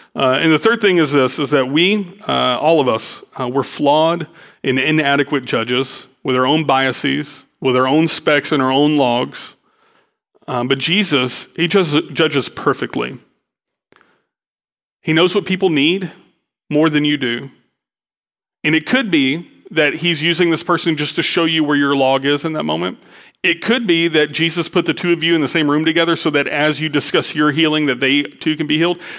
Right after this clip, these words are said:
Or it could be that it's none of your business and just <laughs> let the Lord judge it. And just, life is easier when we don't have to be the arbiters of all things good, bad, and evil. We can just be like, "I'm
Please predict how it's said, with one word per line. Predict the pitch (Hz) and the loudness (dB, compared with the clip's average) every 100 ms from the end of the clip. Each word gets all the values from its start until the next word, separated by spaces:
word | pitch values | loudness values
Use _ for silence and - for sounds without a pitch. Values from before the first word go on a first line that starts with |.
| - | -12
Or | - 151 | -2 0
it | 147 | 0
could | 226 240 | -2 2
be | 151 170 180 - - | 2 2 -2 -10 -2
that | - 226 - - _ _ _ | 0 0 -4 -20 _ _ _
it's | - 202 | -10 -4
none | 208 | -2
of | |
your | 185 | 0
business | 165 202 156 139 - - | 2 2 2 0 -2 -8
and | 156 | -4
just | 143 - | -2 0
<laughs> | |
let | 202 175 | 0 2
the | |
Lord | 165 180 160 | 2 2 2
judge | 160 156 127 | 2 0 0
it. | 113 - _ | -6 -8 _
And | 151 135 | -6 -4
just, | 131 - - _ _ _ _ _ _ _ _ - | -4 -8 -10 _ _ _ _ _ _ _ _ -2
life | 139 143 170 | 0 2 2
is | 143 | 2
easier | 165 143 131 123 | 0 0 0 0
when | 131 131 | 0 0
we | 135 | 0
don't | 139 | 0
have | 135 | 0
to | 127 | -2
be | 131 | -2
the | 127 | 0
arbiters | 123 131 127 131 120 | 2 2 2 0 0
of | 135 | 0
all | 131 127 | 2 0
things | 143 127 117 | 0 -2 -2
good, | 135 123 | -4 0
bad, | 123 120 120 | 2 2 0
and | 131 120 | -4 -2
evil. | 143 127 113 - - - - | 0 -2 -6 -10 -20 -12 -2
We | 139 | -2
can | |
just | 135 | 0
be | 151 | 2
like, | 143 - - 151 | 0 -2 -8 -4
"I'm | 156 | -4